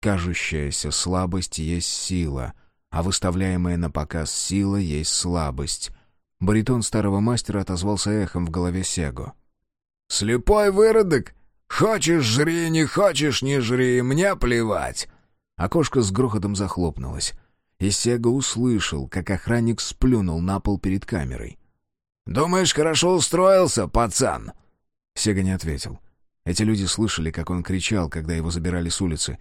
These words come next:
но больше не услышат от него ничего. «Видел таких, как ты? Босс, поди, рассчитывает изрядно на тебе навариться», продолжал за дверью надзиратель. «Помнится, был у нас одноногий драчун.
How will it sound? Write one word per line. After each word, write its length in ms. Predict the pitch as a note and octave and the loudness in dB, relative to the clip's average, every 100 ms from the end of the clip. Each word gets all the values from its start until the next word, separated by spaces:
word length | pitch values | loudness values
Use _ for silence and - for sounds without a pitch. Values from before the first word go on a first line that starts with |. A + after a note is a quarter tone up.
| - _ | -16 _
но 140 | F2+ F#2+ | -2 0
больше 360 | F2 G#2+ - | 2 0 0
не 100 | F2 | -2
услышат 540 | F2+ F2 G#2 G#2+ F2 E2 | -2 0 0 0 -2 -4
от 100 | D#2 | -4
него 260 | E2+ F2+ | -2 0
ничего. 800 | F#2 F#2 E2+ - F#2 D#2 B1+ - _ _ _ _ _ _ _ _ _ _ _ _ | -2 -2 -2 -4 -4 -4 -8 -12 _ _ _ _ _ _ _ _ _ _ _ _
«Видел 460 | - D#3 G3+ F#3+ E3 | 0 4 6 4 4
таких, 400 | D3+ D3 F3+ D3+ | 2 4 4 4
как 240 | C#3 A#2+ | 2 2
ты? 380 | C3 A#2 D2 - - - _ _ _ - | 2 0 0 -6 -14 -20 _ _ _ -4
Босс, 420 | A#2 D3+ E3 D3 | 4 4 6 4
поди, 320 | C3+ B2 C3+ | 4 4 4
рассчитывает 640 | D3 B2 - D3 C#3 C#3 B2+ | 4 4 2 2 6 4 4
изрядно 480 | B2+ A#2+ C#3 C3 | 4 4 2 2
на 120 | B2+ A#2 | 0 0
тебе 180 | A#2+ | 2
навариться», 840 | C3+ B2+ B2 A2+ A#2 A#2 - C2 - - _ _ | 2 4 2 4 4 4 0 -4 -8 -14 _ _
продолжал 500 | - G#2+ G2 F2+ A#2 | -2 0 2 2 2
за 140 | F#2+ F#2 | 2 0
дверью 340 | F#2 G#2 F#2+ | 2 2 2
надзиратель. 640 | F#2 E2+ G2 E2 - - - _ _ _ _ - | 0 0 -2 -2 -6 -12 -18 _ _ _ _ 0
«Помнится, 440 | B2+ D3 D3 D3 | 0 2 2 2
был 220 | C#3 D#3+ | 4 6
у 80 | D3+ | 6
нас 260 | D3 A#2+ - _ | 4 0 -6 _
одноногий 680 | - G#2 A#2 D3 D3+ D3+ C#3 | -2 0 2 2 2 2 0
драчун. 720 | B2+ C3 C3+ - D3 G2+ C#2 | 2 2 2 2 2 2 -2